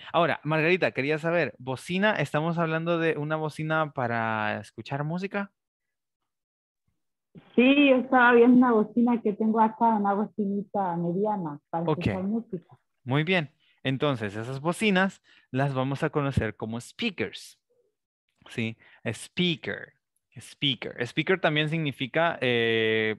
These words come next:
Speaker 1: un ponente. Cuando alguien está dando una explicación de algo,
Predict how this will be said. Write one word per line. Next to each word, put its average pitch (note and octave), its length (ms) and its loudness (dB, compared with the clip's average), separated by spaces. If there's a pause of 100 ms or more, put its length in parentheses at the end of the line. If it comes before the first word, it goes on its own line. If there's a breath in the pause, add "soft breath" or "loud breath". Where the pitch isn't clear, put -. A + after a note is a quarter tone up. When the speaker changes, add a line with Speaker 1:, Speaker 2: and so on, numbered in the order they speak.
(120)
Speaker 1:
un C3 440 -4
ponente. A2 540 -4
Cuando A2 260 -8
alguien A#2+ 320 -2
está A#2 680 0
dando A#2 280 -6
una B2 100 -4
explicación B2 840 -6
de G#2 120 -4
algo, D3 440 -2